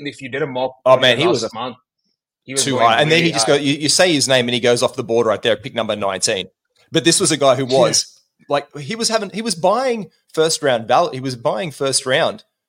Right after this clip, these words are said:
Speaker 2: a drink at the bar and saying, "Hey, look at me.
Speaker 1: Mm.
Speaker 2: I'm a very sexy eleven and twelve option." And people were jumping on that. I think it's, it's good that those jets have cooled a little bit now, uh, for Jaren Jackson Junior. I think that's good. Designed by Emma, picked up Shai. So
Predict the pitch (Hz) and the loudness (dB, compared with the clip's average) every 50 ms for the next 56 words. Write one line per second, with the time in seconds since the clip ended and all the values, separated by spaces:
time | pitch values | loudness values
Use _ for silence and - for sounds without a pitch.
0 | _ - - 131 123 123 147 165 143 156 135 - 120 113 120 135 175 - 80 - | _ -8 -6 -6 -4 -4 -4 -4 -4 -6 -6 -6 -2 0 2 2 2 2 0 -2
1 | - - - - - 165 160 143 180 220 - 143 107 95 _ _ _ _ _ _ | -6 -10 -6 -4 -2 -2 0 -2 -2 -2 -4 -4 -6 -6 _ _ _ _ _ _
2 | _ - 139 180 - 214 175 208 262 - 247 185 170 147 117 - - - 208 311 | _ -10 -8 -6 -4 -4 -2 -2 -4 -4 -4 -6 -8 -8 -10 -10 -6 -6 -6 -4
3 | 302 202 202 160 139 135 - - 160 135 - - 135 120 120 123 117 120 117 107 | -2 -2 -2 -2 -2 -2 -4 -4 -4 -4 -4 -6 -6 -4 -4 -4 -4 -4 -6 -10
4 | 110 - 120 117 117 113 117 - - - 226 254 247 _ _ _ - 131 131 180 | -8 -6 -6 -4 -4 -4 -4 -4 -4 -6 -8 -8 -10 _ _ _ -10 -6 -4 -4
5 | 208 208 220 208 175 139 123 107 110 110 113 120 160 160 165 165 170 170 190 233 | -4 -4 -4 -6 -6 -6 -4 -4 -4 -4 -2 -4 -4 -4 -2 -2 -2 0 -2 -2
6 | - - 151 135 - - 180 185 190 - - _ _ _ _ _ _ _ _ - | -2 -2 -4 -4 -4 -4 -4 -4 -4 -8 -16 _ _ _ _ _ _ _ _ -6
7 | 135 131 - - - 143 139 - - 127 139 143 135 131 123 - 113 117 113 117 | -4 -2 -2 -2 -2 -2 -4 -4 -4 -2 -4 -2 -2 -2 -2 -2 0 0 0 0
8 | 117 110 110 104 - 123 123 - - - 120 107 113 113 - - 131 113 110 104 | -2 -4 -6 -4 -4 -4 -2 -2 -2 -4 -4 -6 -10 -14 -12 -10 -10 -8 -8 -10
9 | 98 90 85 82 82 87 80 80 73 80 76 - 87 82 78 69 67 _ _ _ | -12 -10 -10 -10 -10 -10 -12 -12 -12 -12 -10 -10 -8 -8 -8 -10 -12 _ _ _
10 | _ _ _ - 95 95 90 - 110 107 117 104 95 92 95 95 104 95 - - | _ _ _ -6 -4 -4 -4 -6 -6 -4 -2 -2 -2 -2 -2 -4 -4 -4 -4 -6
11 | 101 90 - 101 95 92 92 98 95 - 117 110 107 104 - - 123 110 123 120 | -8 -8 -6 -6 -4 -4 -4 -4 -4 -6 -6 -6 -4 -4 -4 -4 -6 -6 -6 -4
12 | 123 - 151 165 165 160 160 151 - 135 131 147 147 - - 135 - - 117 - | 0 2 2 2 2 2 0 0 0 -2 -2 -4 -4 -6 -8 -6 -2 -2 -2 -2
13 | - - - - - 123 117 156 202 240 - _ - _ _ _ - - - 143 | -2 -2 0 0 0 2 2 0 -2 -4 -8 _ -20 _ _ _ -4 0 2 2
14 | 135 131 123 - | 4 2 0 -2